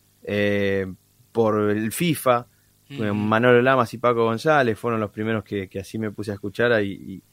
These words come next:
Speaker 1: y encima jugando, porque no era una cosa, ah, no era una escucha activa,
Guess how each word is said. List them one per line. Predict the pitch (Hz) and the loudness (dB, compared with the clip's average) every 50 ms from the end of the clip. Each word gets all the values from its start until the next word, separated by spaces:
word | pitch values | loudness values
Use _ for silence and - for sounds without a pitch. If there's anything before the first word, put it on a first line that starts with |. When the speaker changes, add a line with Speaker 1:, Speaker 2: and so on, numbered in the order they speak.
| _ _ _ - _ _ _ _ - - | _ _ _ -20 _ _ _ _ -16 -10
Speaker 1:
y | - 95 117 | -6 -2 0
encima | 120 123 123 131 131 - 226 247 220 156 120 | 0 2 2 0 0 0 0 2 4 2 2
jugando, | - - 127 127 156 196 214 156 123 113 107 98 | 0 0 -2 0 4 4 4 4 2 0 -2 -4
porque | 92 107 104 101 110 117 | -4 -6 -6 -6 -6 -4
no | 135 | -4
era | 143 135 | -2 -2
una | 127 117 113 | -2 -2 0
cosa, | 104 120 117 - - 110 107 101 95 98 101 | 0 -2 -2 0 2 2 4 4 2 0 0
ah, | - 107 107 104 - | 0 0 0 0 0
no | 85 117 131 139 147 147 165 185 | -2 -2 -2 0 0 2 4 4
era | 175 170 | 4 6
una | 151 135 | 4 2
escucha | - - 143 - - 123 | 2 0 -2 2 2 0
activa, | 101 - - 110 104 101 95 90 95 | 0 0 -10 -8 -6 -6 -6 -8 -10